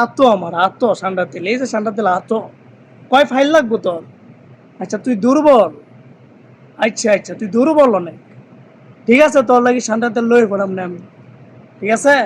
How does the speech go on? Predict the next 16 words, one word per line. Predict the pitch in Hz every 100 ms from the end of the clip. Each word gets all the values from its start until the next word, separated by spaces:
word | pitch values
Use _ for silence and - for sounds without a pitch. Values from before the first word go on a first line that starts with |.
| 185 - - - - -
আচ্ছা | 208 240 233 240
বন্ধু, | 214 180 165
আচ্ছা। | 180 196 202 -
এই | 214 294
যে | 330
সান্ডার | 254 247 254
তেল | 233 233
হাতে | 220
লই | 220 220
বলেছি। | 220 202 185 196 196 - - - - -
আচ্ছা, | 196 202 - 202
আচ্ছা, | 175 175
সান্ডার | 185 202 208
তেল | 202 196
আনতেছি, | 190 - -
আচ্ছা। | 170 170 -